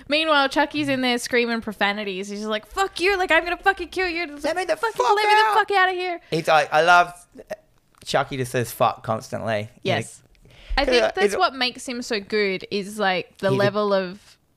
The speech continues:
Speaker 1: I think that's what's given him sort of staying power over all the, these years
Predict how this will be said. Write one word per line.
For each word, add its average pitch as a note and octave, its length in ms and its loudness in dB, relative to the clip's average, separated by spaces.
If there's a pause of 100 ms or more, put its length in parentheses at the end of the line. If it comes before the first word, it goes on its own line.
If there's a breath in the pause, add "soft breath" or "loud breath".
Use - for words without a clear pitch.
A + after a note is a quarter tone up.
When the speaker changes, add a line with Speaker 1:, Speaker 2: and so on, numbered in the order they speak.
Speaker 1:
I A3 60 0
think A#3 160 0
that's A#3 140 -2
what's - 300 -2
given G#3 280 -6
him F#3+ 260 -8 (100)
sort - 280 -6
of G3+ 80 -6
staying G3+ 440 -4
power F3+ 360 0
over F#3 140 -4
all G3 280 2
the, F#3+ 160 0
these F3+ 360 -4
years F#3+ 260 -4